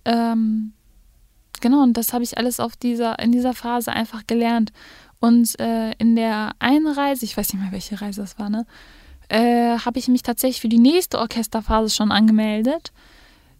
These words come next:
Und für die danach auch, weil das halt so eine Anmeldefrist war, glaub ich. Und, äh, relativ kurzfristig eben,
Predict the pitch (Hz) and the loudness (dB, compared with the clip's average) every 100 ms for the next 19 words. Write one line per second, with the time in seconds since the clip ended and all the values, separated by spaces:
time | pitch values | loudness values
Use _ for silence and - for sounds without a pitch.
0 | _ _ _ _ _ _ - 233 - 240 | _ _ _ _ _ _ 6 6 6 2
1 | 208 190 190 208 208 202 - 208 233 311 | 2 -2 2 4 6 4 2 4 4 4
2 | - 208 202 - 196 - 196 185 220 254 | 0 0 0 -2 -2 -2 -2 0 2 4
3 | 294 302 - 285 - 277 269 262 262 262 | 2 -2 -4 -6 -2 0 0 2 2 2
4 | 269 285 - - - - _ _ - 226 | 0 -4 -10 -20 -20 -20 _ _ 0 4
5 | 226 226 233 - 214 208 220 240 247 214 | 6 6 4 0 0 0 0 0 0 -4
6 | - 269 - - 311 - 302 - 302 294 | -2 -2 0 -2 -4 -4 -8 -4 -2 -2
7 | 302 | -2